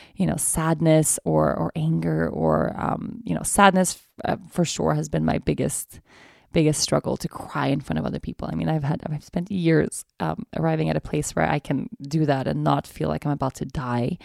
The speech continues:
Um, so my, my, my process this, during this past week, and I can't believe it's only been a week because it's been so very, very intense. Uh, we do, one of the exercises that we do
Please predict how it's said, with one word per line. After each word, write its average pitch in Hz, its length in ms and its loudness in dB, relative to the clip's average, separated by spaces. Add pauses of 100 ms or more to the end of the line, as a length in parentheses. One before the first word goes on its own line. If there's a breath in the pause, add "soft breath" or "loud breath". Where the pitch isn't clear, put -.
(760 loud breath)
Um, 196 500 10 (480)
so 185 500 10
my, 185 380 8
my, 175 580 6
my 190 580 8
process 143 580 2
this, 143 540 0
during 147 200 0
this 147 160 -4
past - 320 -6
week, 202 180 2
and 180 80 0
I 185 40 -2
can't 214 160 -2
believe 226 160 2
it's 190 160 -2
only 190 160 2
been 165 140 -4
a 160 60 2
week 170 300 0
because 156 260 -2
it's - 180 -6
been 170 360 -2
so 175 480 2 (100)
very, 156 460 0
very 151 260 0
intense. - 460 -4 (840 loud breath)
Uh, 165 300 8
we 190 100 12
do, 180 140 12
one 196 140 12
of 190 60 10
the 180 80 8
exercises 170 480 4
that 170 120 4
we 170 100 2
do 220 340 10